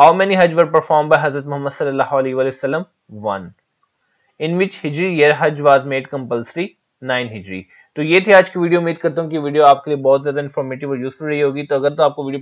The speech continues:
पसंद आई है तो kindly चैनल को subscribe कर लें ताकि आपको ऐसी मजीद useful informative videos की नोटिफिकेशन मिलते रहें। तो मिलते हैं इंशाल्लाह अपनी next video के इसमें, तब तक अपना बहुत ज्यादा ख्याल रखिए।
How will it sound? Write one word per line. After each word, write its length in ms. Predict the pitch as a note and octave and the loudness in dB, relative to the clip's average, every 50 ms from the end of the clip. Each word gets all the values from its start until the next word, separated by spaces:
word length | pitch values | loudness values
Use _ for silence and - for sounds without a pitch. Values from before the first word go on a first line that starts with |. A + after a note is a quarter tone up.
| D3 | -10
पसंद 240 | C#3 - D3 C#3 C#3 | -10 -10 -10 -6 -6
आई 80 | C#3 C3+ | -4 -4
है 120 | C#3+ C#3+ | -4 -4
तो 80 | C#3+ C3+ | -6 -6
kindly 240 | - C3+ C3+ C#3+ C3+ | -6 -6 -6 -6 -8
चैनल 240 | - C#3+ C#3 D3 | -8 -8 -8 -6
को 80 | C#3+ D3 | -8 -10
subscribe 380 | - D3 C3 _ - C#3+ C#3+ C#3+ | -10 -12 -12 _ -2 -2 -2 -2
कर 120 | - C3 | -4 -6
लें 160 | A#2+ C3+ D3 - _ _ _ _ _ - | -6 -6 -8 -10 _ _ _ _ _ -2
ताकि 240 | D#3 D3+ D3+ D3+ E3 | -2 0 0 2 2
आपको 260 | C#3+ - - D#3 C#3+ | 2 2 2 2 2
ऐसी 180 | C#3 - - D#3+ | 2 0 -4 -8
मजीद 300 | C#3+ C3 B2+ D3 D3 D3 | -8 -6 -4 -4 -4 -2
useful 320 | C#3 C#3 C#3 - - D#3 | -4 -4 -4 -4 -6 -6
informative 540 | D#3 C#3+ - D3 C#3+ C#3 C3+ C3 - D#3 C#3+ | -6 -6 -6 -6 -6 -6 -6 -6 -6 -8 -6
videos 260 | C3+ B2 C3 C3 - | -4 -4 -6 -6 -8
की 60 | C#3 | -10
नोटिफिकेशन 480 | B2+ B2 A#2+ B2 B2+ C3+ C3 - - C#3+ | -10 -10 -10 -10 -10 -10 -10 -8 -8 -8
मिलते 220 | C3 A2 - G#2+ | -8 -8 -8 -8
रहें। 140 | G2+ G2 F#2+ _ _ _ _ _ _ _ - | -8 -10 -12 _ _ _ _ _ _ _ -6
तो 80 | C#3+ | -4
मिलते 240 | C#3+ D3+ D#3 D3+ F3+ | -2 -2 -2 0 0
हैं 80 | F3+ F3+ | 0 0
इंशाल्लाह 280 | F3 F3 F3+ F3 D#3+ | 0 0 2 2 2
अपनी 120 | D#3 D#3 D#3 | 0 0 -6
next 220 | D3+ D3 - - | -8 -6 -6 -6
video 260 | D#3+ D#3 D#3 D#3 D#3 | -4 -2 -2 -2 -2
के 100 | D3+ D#3 | -4 -6
इसमें, 220 | C#3+ C#3 D3+ D3+ C#3 | -6 -6 -6 -6 -6
तब 140 | D3 A#2+ - | -6 -8 -6
तक 100 | C#3+ B2+ - | -6 -6 -6
अपना 240 | B2+ - - C3 A#2+ | -6 -8 -8 -10 -8
बहुत 220 | A2+ A#2 A2+ G#2+ | -6 -6 -6 -6
ज्यादा 180 | A2+ G#2+ A2+ A#2 | -8 -8 -10 -10
ख्याल 320 | - - - - B2 C3+ | -12 -10 -8 -6 -6 -6
रखिए। 480 | D#3+ D3+ C#3+ - - C3+ C#3+ D3+ C#3+ | -6 -8 -10 -6 -4 -2 -2 -2 -4